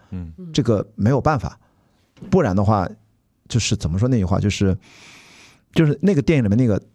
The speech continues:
Speaker 2: 台词，我看了大鹏导演的《保你平安》，
Speaker 1: 嗯。
Speaker 2: 他女儿给他爸爸发微信说：“我最近也有点烦心事儿，我想帮一个人，但是如果帮了他，可能我会付出一些代价，我也不知道该怎么办。”然后大鹏问他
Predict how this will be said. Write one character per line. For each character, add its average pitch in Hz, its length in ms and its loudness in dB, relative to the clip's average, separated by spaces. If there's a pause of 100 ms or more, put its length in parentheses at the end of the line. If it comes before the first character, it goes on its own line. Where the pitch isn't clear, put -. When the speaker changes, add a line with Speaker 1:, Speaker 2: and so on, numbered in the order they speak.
(160)
Speaker 2:
台 113 180 2
词， - 180 -2
我 95 120 2
看 - 180 0
了 107 240 0
大 101 140 0
鹏 113 140 0
导 104 140 2
演 95 80 0
的 85 120 0
《保 101 180 0
你 113 140 2
平 90 180 -2
安》， 120 200 2
Speaker 1:
嗯。 98 280 -6
Speaker 2:
他 147 100 0
女 135 180 2
儿 110 220 0 (120)
给 87 80 0
他 104 100 0
爸 120 160 0
爸 73 100 -2
发 107 200 0
微 113 160 2
信 107 180 0
说 107 240 0 (480)
：“我 98 180 2
最 139 140 0
近 110 140 0
也 92 120 2
有 120 100 2
点 82 120 -2
烦 80 180 0
心 92 160 2
事 98 120 0
儿， - 20 2
我 117 140 2
想 85 160 0
帮 120 240 0
一 107 100 2
个 101 100 0
人， - 220 -2
但 113 100 2
是 85 100 0
如 98 100 0
果 110 180 0
帮 113 160 2
了 92 100 0
他， 92 180 0
可 - 240 -2
能 90 120 2
我 - 20 0
会 85 140 -2
付 - 160 -2
出 - 160 -6
一 101 40 0
些 - 200 -2
代 78 200 0
价， - 220 -2 (120)
我 90 120 -2
也 85 80 0
不 90 120 -4
知 - 0 -
道 82 80 0
该 - 120 -2
怎 - 140 -8
么 98 140 -6
办。” 87 180 -2 (420)
然 87 200 0
后 98 260 0 (960)
大 - 140 -2
鹏 95 180 2
问 98 140 2
他 76 200 0